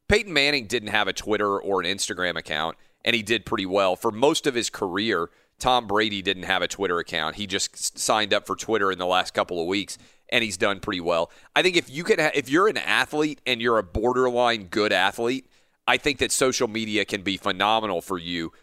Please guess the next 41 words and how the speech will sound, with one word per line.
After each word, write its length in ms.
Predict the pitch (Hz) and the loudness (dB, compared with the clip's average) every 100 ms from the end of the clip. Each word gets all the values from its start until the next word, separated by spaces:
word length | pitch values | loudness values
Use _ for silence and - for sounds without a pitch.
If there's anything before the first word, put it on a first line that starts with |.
| _ | _
because 300 | 113 131 110 | -2 0 0
it 100 | 117 | -2
can 160 | 120 104 | -6 -2
give 180 | 123 | -2
you 200 | 110 107 | 0 0
a 20 | 90 | 0
voice 460 | 104 113 101 - | 0 0 0 -2
and 200 | - 104 | -4 -2
let 220 | 104 107 | 0 0
people 280 | - 107 98 | -2 -6 -4
know 200 | 92 98 | 0 0
you 220 | 98 95 | 0 -4
exist. 560 | 82 71 95 120 - - _ _ - | -6 -4 -2 0 -2 -6 _ _ -2
Like 160 | 120 | 2
our 100 | 123 | 2
buddy 300 | 113 139 131 | 4 2 2
Jeff 240 | 107 120 - | 0 0 0
Schwartz, 380 | - 117 104 | 0 0 0
who 80 | 104 | -2
comes 240 | 117 110 98 | -2 0 0
on 160 | 98 | 2
every 240 | 95 92 87 | 2 -2 -2
Friday, 400 | 98 92 87 78 | 0 2 2 0
we've 160 | 90 | 0
had 180 | 104 90 | 0 0
this 140 | 90 | -2
discussion. 500 | - 82 87 73 73 - _ _ _ | -6 -4 -4 -4 -8 -16 _ _ _
For 180 | 151 135 | 2 4
him, 260 | 165 202 | 4 2
social 360 | 175 156 139 127 | 2 2 2 -2
media 320 | 120 117 101 | -2 0 2
has 160 | 98 87 | 2 0
been 180 | 101 | -4
fantastic 800 | 90 95 82 104 104 - - - _ _ - | 0 -2 0 0 0 0 -8 -16 _ _ -4
because 300 | 120 131 131 | 0 0 0
he's 260 | 151 147 | -2 0
a 80 | 135 | 0
relatively 720 | 113 120 131 117 127 110 113 | 4 2 2 0 -2 0 0
anonymous 640 | 101 98 101 110 101 90 - | 0 0 0 0 -2 -4 -4
offensive 520 | 101 101 113 95 90 78 | -2 0 0 -4 -4 -4
lineman. 580 | 85 101 104 80 67 | -2 0 0 -6 -12